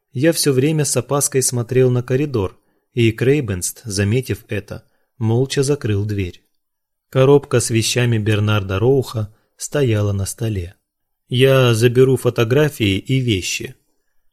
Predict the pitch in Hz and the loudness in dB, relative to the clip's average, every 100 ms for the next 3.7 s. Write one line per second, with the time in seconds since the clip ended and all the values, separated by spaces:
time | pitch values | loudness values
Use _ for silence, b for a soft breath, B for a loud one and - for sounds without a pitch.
0 | _ - 123 - 185 185 160 143 147 143 | _ -2 -2 2 2 4 4 4 2 2
1 | 143 123 123 117 120 135 139 120 117 - | 0 0 -2 0 0 4 4 2 0 0
2 | 131 131 123 120 123 120 - 104 107 104 | -2 0 -2 2 2 2 -2 -2 0 2
3 | - 139 - 120 113 104 | 2 2 0 -2 0 -2